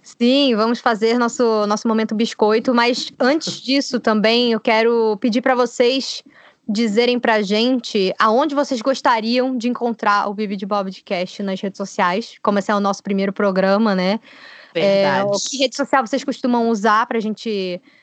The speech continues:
Speaker 1: trazer novidades pra vocês, dos episódios, pra gente poder trocar uma ideia mais direta também? Conta aí pra gente se vocês preferem, Instagram,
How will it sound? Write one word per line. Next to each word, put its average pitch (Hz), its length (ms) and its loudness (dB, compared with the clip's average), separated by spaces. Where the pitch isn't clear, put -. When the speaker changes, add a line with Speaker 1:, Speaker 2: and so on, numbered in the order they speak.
Speaker 1:
trazer 226 240 -2
novidades 214 520 -2
pra 220 120 -6
vocês, 214 760 -2
dos 196 180 -6
episódios, 196 1000 -2
pra 202 140 -6
gente 190 100 -8
poder 208 180 -2
trocar 214 280 0
uma 208 160 0
ideia 196 580 2
mais 208 400 2
direta 220 520 0
também? 220 640 0
Conta 247 320 0
aí 240 80 2
pra 226 140 -2
gente 208 180 -2
se - 40 -14
vocês 202 120 -4
preferem, 202 520 0
Instagram, 202 840 2